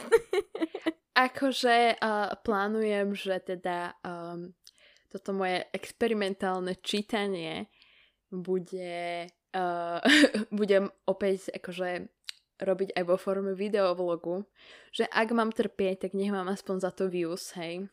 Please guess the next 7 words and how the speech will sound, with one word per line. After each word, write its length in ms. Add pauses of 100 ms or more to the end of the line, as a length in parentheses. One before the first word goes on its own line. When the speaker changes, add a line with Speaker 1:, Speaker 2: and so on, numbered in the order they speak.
(120)
Speaker 2:
Takže, 880 (520)
<laughs> 760
takže 160
som 240
veľmi 240
zvedavá, 480
no. 320